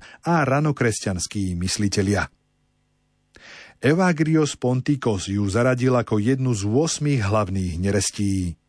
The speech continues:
Ján Kasián ju v piatom storočí ešte považoval za jednu z najmenších nerestí.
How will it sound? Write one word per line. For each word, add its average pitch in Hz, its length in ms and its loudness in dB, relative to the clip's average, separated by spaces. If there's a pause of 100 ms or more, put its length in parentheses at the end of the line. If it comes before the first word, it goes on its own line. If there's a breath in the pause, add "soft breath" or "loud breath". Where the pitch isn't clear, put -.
(460 loud breath)
Ján 110 400 2
Kasián 123 720 2
ju 151 160 2
v - 80 -10
piatom 156 400 0
storočí 151 720 -2
ešte 127 320 -2
považoval 139 560 2
za 127 160 0
jednu 120 240 0
z 104 80 -4
najmenších 104 720 -2
nerestí. 98 720 -2